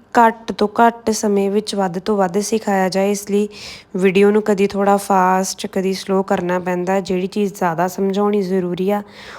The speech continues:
ਉਹ ਤਾਂ ਚਲੋ ਸਲੋ 'ਤੇ ਹੀ ਦੱਸਣੀ ਪੈਂਦੀ ਆ। ਕਈ ਵਾਰੀ ਕੁਛ ਚੀਜ਼ਾਂ ਹੁੰਦੀਆਂ ਜਿਹੜੀਆਂ ਇੰਨੀਆਂ ਦੱਸਣੀਆਂ ਜ਼ਰੂਰੀ ਨਹੀਂ ਹੁੰਦੀਆਂ, ਉਹਦੇ ਲਈ ਥੋੜ੍ਹੀ ਫਾਸਟ ਕਰ ਲਈਦੀ ਆ। ਅਗਰ ਤੁਹਾਨੂੰ ਕੁਛ ਵੀ ਸਮਝ ਨਹੀਂ ਆ ਰਿਹਾ, ਤਾਂ ਤੁਸੀਂ ਕੁਮੈਂਟ ਸੈਕਸ਼ਨ 'ਚ ਕੁਮੈਂਟ ਕਰ ਸਕਦੇ ਹੋ।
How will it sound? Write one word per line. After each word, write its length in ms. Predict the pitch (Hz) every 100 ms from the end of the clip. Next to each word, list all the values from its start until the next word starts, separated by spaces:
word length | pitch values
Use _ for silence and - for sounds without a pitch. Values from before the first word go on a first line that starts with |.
| - -
ਉਹ 160 | 180 190
ਤਾਂ 120 | 208
ਚਲੋ 240 | 208 196
ਸਲੋ 340 | 196 190 175 170
'ਤੇ 160 | 202
ਹੀ 160 | 208 208
ਦੱਸਣੀ 340 | 196 - 196
ਪੈਂਦੀ 360 | 190 190 185 196
ਆ। 140 | 196 196 - - _
ਕਈ 220 | 190 196 190
ਵਾਰੀ 240 | 196 196
ਕੁਛ 240 | 196 202 -
ਚੀਜ਼ਾਂ 300 | 196 175 202
ਹੁੰਦੀਆਂ 280 | 196 190
ਜਿਹੜੀਆਂ 380 | 185 190 185 196
ਇੰਨੀਆਂ 500 | 196 190 185 190 185 - _ -
ਦੱਸਣੀਆਂ 360 | 180 - 196 196
ਜ਼ਰੂਰੀ 420 | 185 175 165 175
ਨਹੀਂ 120 | 196
ਹੁੰਦੀਆਂ, 280 | 202 202 196
ਉਹਦੇ 140 | 185
ਲਈ 100 | 180
ਥੋੜ੍ਹੀ 240 | 196 190 190
ਫਾਸਟ 420 | 190 165 160 -
ਕਰ 240 | - 180
ਲਈਦੀ 380 | 175 180 185 190
ਆ। 120 | 196 202 - - - - - 185
ਅਗਰ 160 | 196
ਤੁਹਾਨੂੰ 280 | 196 202 202
ਕੁਛ 300 | 202 202 -
ਵੀ 60 | 214
ਸਮਝ 360 | 214 190 190 -
ਨਹੀਂ 260 | 185 180 190
ਆ 180 | 190 185
ਰਿਹਾ, 160 | 185
ਤਾਂ 120 | 185 185
ਤੁਸੀਂ 300 | 190 - 190
ਕੁਮੈਂਟ 400 | 185 180 175 175
ਸੈਕਸ਼ਨ 440 | 208 190 - 180
'ਚ 100 | -
ਕੁਮੈਂਟ 400 | - 175 170 175
ਕਰ 180 | 190 175
ਸਕਦੇ 500 | - 175 - - 196
ਹੋ। 120 | 196